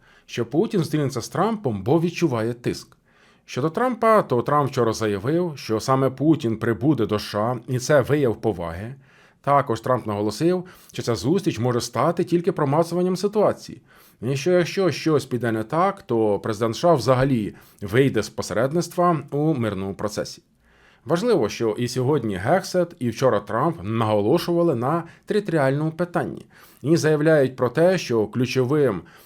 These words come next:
і найважливішим питанням є обмін територіями. Вчора Трамп взагалі заявив про те, що він трохи здивований неготовністю Зеленського відмовитись від низки територій України, і що його турбує те, що Зеленському потрібен конституційний дозвіл,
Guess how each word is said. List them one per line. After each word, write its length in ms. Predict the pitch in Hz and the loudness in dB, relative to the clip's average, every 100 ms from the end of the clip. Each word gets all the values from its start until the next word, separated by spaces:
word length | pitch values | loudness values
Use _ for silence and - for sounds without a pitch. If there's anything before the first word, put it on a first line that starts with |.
| - | -6
і 120 | 113 | 0
найважливішим 500 | 131 139 143 135 113 | 4 4 2 -2 -4
питанням 640 | 107 104 127 170 196 196 113 | -6 -6 -2 0 2 0 0
є 340 | 101 135 165 | -2 -2 0
обмін 380 | 123 113 110 135 | 0 -2 -2 -4
територіями. 560 | 139 180 185 190 - - _ _ _ - _ _ | -2 -4 -2 -4 -6 -10 _ _ _ -20 _ _
Вчора 260 | 247 247 | 0 2
Трамп 340 | 160 143 135 95 92 | 2 2 2 -2 -8
взагалі 400 | 95 123 131 135 | -2 0 0 0
заявив 240 | 120 120 | 0 0
про 100 | 110 | 0
те, 200 | 110 127 | 2 2
що 160 | 117 120 | 2 0
він 100 | 113 | 0
трохи 260 | 127 117 92 | 0 -2 -4
здивований 640 | 98 123 180 180 180 170 - - _ | -2 0 2 2 2 -2 -6 -20 _
неготовністю 760 | 101 123 147 165 170 135 120 120 | -4 0 2 4 4 4 0 0
Зеленського 640 | 117 120 143 143 - 117 | 2 4 4 4 0 0
відмовитись 580 | 113 101 143 139 120 95 | 0 2 4 4 2 -2
від 120 | 107 | -2
низки 280 | 131 143 113 | -2 -2 -4
територій 380 | 110 107 139 107 | -4 0 0 0
України, 640 | 104 - 92 110 117 147 151 - - - | -4 -6 -6 -6 -6 -8 -10 -20 -20 -12
і 120 | 101 127 | -6 -2
що 140 | 160 | 2
його 160 | 160 165 | 4 4
турбує 440 | 143 131 139 117 | 0 2 2 2
те, 300 | - 151 190 | 0 0 0
що 140 | 139 | -2
Зеленському 560 | 107 104 123 190 190 135 | -2 0 0 0 0 -2
потрібен 500 | 123 107 127 170 180 | -2 -2 0 2 0
конституційний 840 | - 139 156 147 127 - 165 202 | 0 0 0 -2 -6 -2 0 0
дозвіл, 480 | 202 269 180 85 | 0 2 2 0